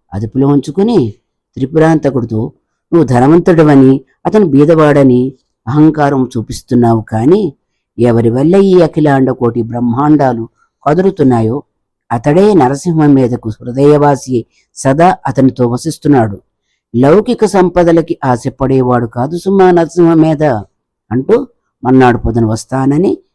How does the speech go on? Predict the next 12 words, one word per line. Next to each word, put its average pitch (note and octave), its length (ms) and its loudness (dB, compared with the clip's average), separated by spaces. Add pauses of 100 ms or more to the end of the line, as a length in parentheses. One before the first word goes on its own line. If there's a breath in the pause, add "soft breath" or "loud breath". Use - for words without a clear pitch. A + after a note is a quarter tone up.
(120)
సెలవు A2+ 320 0
తీసుకుని B2 540 -4 (220)
వెళ్ళిపోయాడు. A2 560 -2 (1700)
అక్కడ F3+ 240 0
వృత్తాంతం F3+ 640 0
అలా A#2+ 260 2
ఉండగా B2+ 640 -2 (420)
మర్నాడు B2 480 0
నరసింహ B2+ 520 -2
మీద A#2 480 0 (440)
బ్రహ్మముహూర్తంలో C#3 1000 2
లేచి C#3+ 580 -2